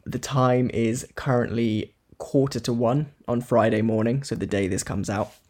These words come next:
Um, I've bro-, a second week in a row, I think, I've broken my no caffeine rule. I'm wide awake.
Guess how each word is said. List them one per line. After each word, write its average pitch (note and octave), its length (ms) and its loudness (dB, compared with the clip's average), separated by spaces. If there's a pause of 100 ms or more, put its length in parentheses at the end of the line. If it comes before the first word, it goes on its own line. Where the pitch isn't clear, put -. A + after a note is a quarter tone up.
(760)
Um, G2 560 -2 (460)
I've - 160 -6
bro-, D3 180 4
a D#3 120 -2
second E3+ 380 2
week C#3 160 4
in A#2 80 0
a G#2+ 40 2
row, D3 280 6
I F#2+ 80 4
think, B2+ 360 -2
I've C#3 140 -2
broken C3+ 380 4
my A#2+ 100 2
no B2 220 6
caffeine B2+ 440 2
rule. F#2 380 0
I'm A#2+ 160 2
wide B2+ 220 6
awake. B2 440 4